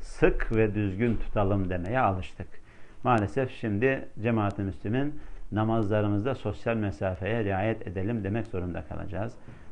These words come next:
Rabbim tez zamanda, e, tekrar eskisi gibi arkamıza dönüp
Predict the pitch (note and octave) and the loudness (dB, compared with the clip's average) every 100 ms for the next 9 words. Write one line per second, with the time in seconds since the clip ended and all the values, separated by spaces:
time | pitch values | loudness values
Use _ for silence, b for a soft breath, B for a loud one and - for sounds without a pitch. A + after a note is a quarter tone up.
0 | - A#2+ - A2 G#2 A2+ G#2 G2+ G2 G2 | 0 0 2 0 4 2 4 2 2 2
1 | A2+ - - - B2 A2+ - - - - | 0 -2 -8 -8 -6 -4 -6 -6 -8 -10
2 | A3+ B3 - - - - - A#2+ A2+ G#2+ | -10 -10 -12 -12 -12 -10 -4 -2 2 0
3 | G2+ G2+ - A2 A2 G2+ F#2+ G2 G2+ F#2+ | 2 -2 -2 -2 2 4 4 2 2 0
4 | G2+ G2+ F#2+ F2+ F2+ A2+ | -2 -4 -2 -2 0 -2